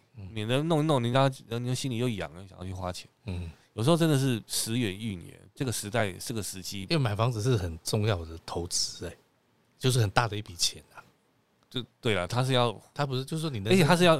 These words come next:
Speaker 2: 大部分都要预知他未来。
Speaker 1: 对。
Speaker 2: 那你预知未来，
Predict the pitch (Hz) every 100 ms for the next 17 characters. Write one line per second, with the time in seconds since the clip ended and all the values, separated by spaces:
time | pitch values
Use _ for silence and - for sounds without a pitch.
0 | 117 170 165 165 117 127 127 107 107 104
1 | 107 110 87 73 120 104 95 87 78 _
2 | _ _ _ _ _ _ _ 123 104 131
3 | 117 123 123 98 90